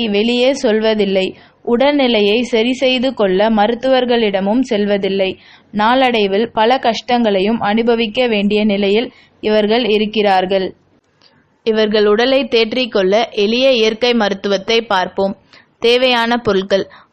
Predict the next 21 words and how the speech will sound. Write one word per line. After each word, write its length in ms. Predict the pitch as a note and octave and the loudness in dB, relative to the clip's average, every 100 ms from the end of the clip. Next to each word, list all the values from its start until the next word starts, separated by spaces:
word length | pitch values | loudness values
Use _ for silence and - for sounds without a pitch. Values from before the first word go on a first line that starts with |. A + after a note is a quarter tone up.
| A3 | 0
முருங்கை 340 | A3+ C4 C#4 C#4 | 2 2 2 2
விதை 200 | A#3+ A3+ A#3 A3+ | 2 2 0 2
பவுடர் 360 | G3 G3 G#3+ G3 | 2 4 4 2
ஐம்பது 280 | G3+ G3+ F#3+ G3 | 2 2 0 0
கிராம், 200 | G#3+ B3+ - | 0 -2 -4
பூனைக்காளி 600 | C4 C4+ C4+ B3+ A#3 A3+ A#3+ | -2 0 0 0 0 2 2
விதை 220 | A3 G#3+ G#3+ G#3 | 2 2 0 2
பவுடர் 340 | F#3+ G3+ G#3 G3 | 2 2 2 0
ஐம்பது 300 | G3 G3 F#3+ | 0 0 0
கிராம், 200 | F#3+ G#3+ A#3 - G3 | -2 -2 -4 -8 -6
அஸ்வதந்தா 600 | - C4 B3+ B3 B3 B3 A#3 | -2 -2 0 0 2 0 2
பவுடர் 360 | G3+ G3+ G#3 - G3 | 2 2 0 -2 -4
ஐம்பது 300 | F#3+ F#3 F#3 | 0 0 0
கிராம், 200 | G3 A3+ - - - - G3+ | -2 -4 -8 -20 -20 -8 -2
ஜாதிக்காய் 600 | G#3+ A3+ B3 B3 A#3+ A#3+ | 0 0 -2 0 0 2
பவுடர் 340 | G3+ G3+ G#3+ G3+ | 2 2 2 2
ஐம்பது 280 | F#3+ F#3+ F#3+ | 0 0 0
கிராம். 200 | F#3+ F#3+ - _ _ - | -2 -4 -8 _ _ -4
இவை 160 | G#3 G3+ G3 | 0 0 2
நான்கையும் 580 | G#3+ B3+ B3+ A3 A3+ A3+ | 0 0 2 2 2 0
பொடியாக 560 | G#3 A#3 B3 A3+ A3+ | 0 2 2 2 2